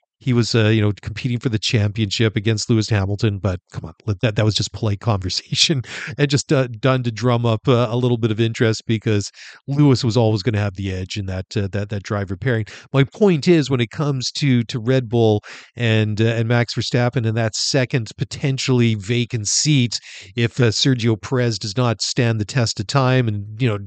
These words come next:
does not or has not found a way to improve and, uh, live up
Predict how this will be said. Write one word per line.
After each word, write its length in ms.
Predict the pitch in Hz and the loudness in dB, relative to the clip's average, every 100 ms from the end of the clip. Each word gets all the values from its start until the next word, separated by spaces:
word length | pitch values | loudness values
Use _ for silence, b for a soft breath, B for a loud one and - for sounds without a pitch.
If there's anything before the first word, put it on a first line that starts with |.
| - | -2
does 220 | 123 104 | -2 0
not 440 | 123 131 127 110 - - _ _ _ _ | 0 2 2 0 -6 -20 _ _ _ _
or 100 | 120 | -4
has 140 | 117 117 | -2 0
not 280 | 135 135 123 | 2 2 0
found 320 | - 127 123 | 0 0 0
a 60 | 117 | 0
way 240 | 120 123 | 2 2
to 180 | 117 113 | 2 -2
improve 680 | 104 - 143 147 143 135 123 | -4 -4 2 4 6 4 2
and, 420 | 110 110 110 101 | 0 -2 -4 -2
uh, 160 | 110 107 | 0 2
live 300 | 120 123 123 | 2 2 2
up 160 | 120 | 0